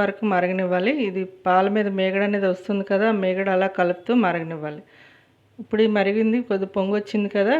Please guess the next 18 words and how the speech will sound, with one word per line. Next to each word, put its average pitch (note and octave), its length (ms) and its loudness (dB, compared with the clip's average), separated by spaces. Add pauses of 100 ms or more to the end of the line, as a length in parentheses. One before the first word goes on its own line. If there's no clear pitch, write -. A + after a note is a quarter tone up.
ఇప్పుడు G#3+ 200 -2 (100)
సేమియా F#3 360 2
వేసేసుకోవాలి. E3 640 -4 (2000)
సేమియా G#3 400 2
వేసి A3 180 0 (100)
ఒకసారి G#3 360 -2
కలిపేసుకున్న G#3+ 560 -2
తర్వాత G3+ 240 -2 (140)
పావు F#3+ 240 6
కప్పు G3+ 240 -4
పంచదార F#3 380 0 (100)
వేసుకోవాలి. D3+ 480 -8 (800)
ఇప్పుడు G3+ 260 -6
పంచదార G#3+ 460 2
కూడా A3 200 0
కరిగే G3+ 340 0
వరకు G#3 220 0 (120)
మరగనివ్వాలండి. F#3 720 0